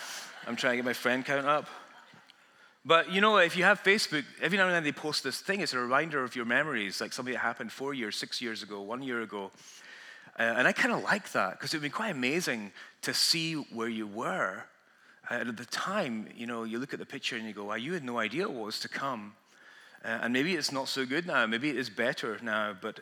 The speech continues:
it's always interesting to see. For example, two years, two years ago, I was walking, uh, in Fuller's, uh, Fuller Northwest commencement ceremony with my degree,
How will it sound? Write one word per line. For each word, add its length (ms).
it's 180
always 280
interesting 360
to 60
see. 300
For 100
example, 420
two 160
years, 440
two 160
years 220
ago, 240
I 120
was 240
walking, 580
uh, 240
in 140
Fuller's, 680
uh, 140
Fuller 220
Northwest 520
commencement 520
ceremony 500
with 100
my 140
degree, 460